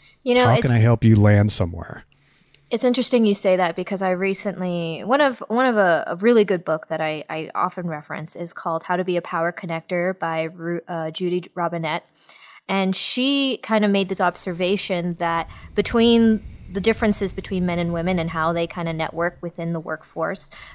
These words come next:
Speaker 1: men tend to go both up and down the ladder in terms of different development growth. So like you mentioned, Larry, you, you were seen as the dad because you wanted to cultivate both younger, probably younger talent as well as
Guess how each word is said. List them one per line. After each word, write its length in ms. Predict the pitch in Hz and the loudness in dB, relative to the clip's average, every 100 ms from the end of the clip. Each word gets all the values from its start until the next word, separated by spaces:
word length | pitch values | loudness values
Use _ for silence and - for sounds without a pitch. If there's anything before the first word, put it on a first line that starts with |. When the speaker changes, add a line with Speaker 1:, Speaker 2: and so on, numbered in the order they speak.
| - | 0
Speaker 1:
men 400 | 208 233 269 277 | 4 4 2 0
tend 360 | 220 226 226 | 0 2 2
to 540 | - 208 190 185 185 190 _ _ - _ 202 - | 2 2 4 4 2 -4 _ _ -20 _ -16 -4
go 240 | 196 190 | 2 2
both 280 | 175 202 190 - | 4 2 0 0
up 300 | 180 233 - - | 0 0 -6 -4
and 240 | 185 170 | -2 -2
down 400 | 196 180 170 165 | 0 2 2 0
the 100 | 160 | -6
ladder 400 | 151 104 101 73 | -4 -4 -4 -6
in 140 | - 185 | -6 -6
terms 500 | - 175 165 165 - | -4 -6 -4 -8 -6
of 520 | - 170 165 160 160 - | -4 -2 -2 -4 -8 -6
different 420 | 196 190 196 170 | -4 -2 -2 -2
development 600 | 185 165 160 147 180 - | -6 -2 -2 -2 -6 -10
growth. 580 | - 165 160 226 - - _ _ _ | -8 -4 -2 -4 -10 -18 _ _ _
So 720 | - 220 202 196 185 185 185 | -2 2 4 4 2 0 -2
like 260 | 202 202 202 | 2 2 2
you 60 | |
mentioned, 400 | 226 226 220 185 | 4 4 2 -2
Larry, 280 | 170 170 170 | -2 0 0
you, 180 | 175 180 | -2 -4
you 180 | 185 185 | -4 -2
were 120 | 196 | -2
seen 280 | - 247 226 | 2 4 4
as 120 | 202 | 4
the 100 | 190 | 2
dad 320 | 233 269 208 | 2 2 2
because 240 | 185 202 202 | 0 -4 -4
you 80 | 185 | -2
wanted 220 | 190 185 | 0 -2
to 60 | 202 | -4
cultivate 520 | - 208 202 180 175 | -2 -2 0 -4 -2
both 220 | 180 180 | -4 -4
younger, 420 | 185 180 180 180 | -4 -2 0 -2
probably 300 | 175 208 190 | 0 0 0
younger 300 | 180 180 180 | 0 -2 -4
talent 400 | 175 165 165 170 | -6 -6 -6 -8
as 160 | 160 160 | -10 -6
well 200 | 160 165 | -4 -2
as 300 | 160 165 | -2 -4